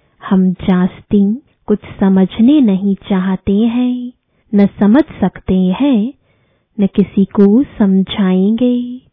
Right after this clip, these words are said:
उन्हों के लिए फिर सहज युक्ति है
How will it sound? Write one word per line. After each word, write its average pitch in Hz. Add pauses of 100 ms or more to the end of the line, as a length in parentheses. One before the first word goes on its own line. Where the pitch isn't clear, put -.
(600)
उन्हों 196
के 190
लिए 185
फिर 208 (760)
सहज 233 (120)
युक्ति 185
है 240